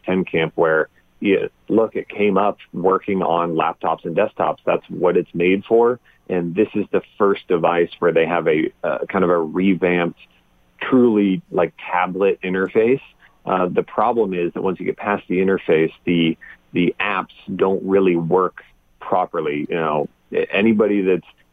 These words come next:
kind of been in the Android world for the last five, six years knows that Android tablets have been a complete flop. And what they're trying to do is just revamp that with Chrome O S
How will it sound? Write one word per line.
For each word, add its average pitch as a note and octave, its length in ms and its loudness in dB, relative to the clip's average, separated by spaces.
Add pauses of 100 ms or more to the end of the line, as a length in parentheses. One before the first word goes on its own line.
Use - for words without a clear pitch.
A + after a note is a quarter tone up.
kind G2 120 0
of F2 160 0 (160)
been G2 180 2
in F#2 100 2
the F2+ 100 2
Android F#2 360 2
world E2 320 2
for F2 100 0
the D#2+ 60 2
last D#2+ 320 0
five, E2 260 0
six D#2+ 200 -6
years F2 240 2
knows E2+ 340 2
that E2 160 2 (340)
Android G2 440 2
tablets D#2+ 520 -2 (220)
have E2+ 200 -2
been E2+ 140 2
a E2 60 0
complete G2 500 0
flop. D#2+ 420 -2 (380)
And F2+ 400 0
what - 160 2
they're F2 300 0
trying A#2 300 -2
to A2+ 60 0
do F2+ 260 2
is E2 140 0 (340)
just F2+ 240 -2
revamp F2+ 640 0
that E2 240 0
with - 140 -4
Chrome B2 320 0
O F#2 80 2
S E2 160 0